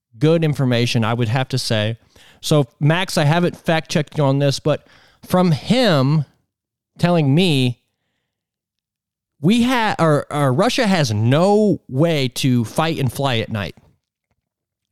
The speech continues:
Their technology does not allow it. They don't have the night vision. They don't have the tools to fight and fly at night.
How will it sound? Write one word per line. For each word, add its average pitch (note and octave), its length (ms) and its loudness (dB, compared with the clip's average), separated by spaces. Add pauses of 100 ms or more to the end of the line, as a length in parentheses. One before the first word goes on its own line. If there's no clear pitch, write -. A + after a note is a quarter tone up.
(200)
Their C#3+ 120 2
technology E3 640 -2
does C#3+ 180 -2
not C3+ 160 0
allow D3 300 -2
it. - 100 -8 (1080)
They C3+ 100 0
don't E3 160 0
have F3 160 -2
the E3 100 2
night D#3+ 220 0
vision. F3+ 300 2
They D3+ 100 2
don't C#3+ 240 0
have D#3 120 0
the C#3 100 0
tools D3+ 320 0
to A#2+ 100 -2
fight C#3 360 -4
and B2 140 -4
fly B2 220 -2
at F2+ 120 -6
night. - 380 -8